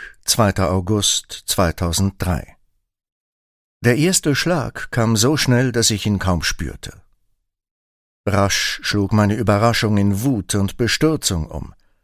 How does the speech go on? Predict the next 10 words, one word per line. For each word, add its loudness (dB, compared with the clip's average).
Eine 6
Irrfahrt 2
aufgewühlter 2
Sinneswahrnehmungen, 0
das -2
Wechselbad 2
durchlebter -2
Emotionen. -4
Im 2
Empfinden, 2